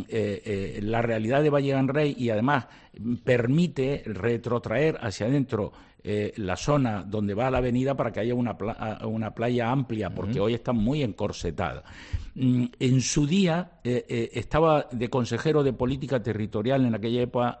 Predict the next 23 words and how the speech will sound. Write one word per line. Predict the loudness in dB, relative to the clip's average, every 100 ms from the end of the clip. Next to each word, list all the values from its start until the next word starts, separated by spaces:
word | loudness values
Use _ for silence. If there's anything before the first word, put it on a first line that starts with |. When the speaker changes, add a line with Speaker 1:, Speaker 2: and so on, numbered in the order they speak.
| -4
Speaker 1:
eh, | -4 -2
época | -2 -2 -2 -2
Augusto | -2 -2 -2 0 2
Membielle | 4 4 4 2 2 2
Lecurreye, | 2 -2 -2 -4 0 0 -2 -8 -14 -20 -20 -20 _ 0
y, | 2 2 -2 -4
eh, | 0 0 0
mm, | 2 2 -2 -4
eh, | -4 -4 0
tenían | 2 4 4 2 2
la | 0
posibilidad | -2 -2 0 2 4 4
y | 2
tuvieron | 0 -2 0 0
la | 0
posibilidad | -2 -2 0 2 2
de | 0
poder | 0 0 0 -6 -4
construir | -2 -2 -2 -2 0 0 -4 -18 -20 -6
ya | -4 2 2 2 -4 -10
en | -4 -4
aquella | -2 -4 -4
época. | -8 -12 -18 -20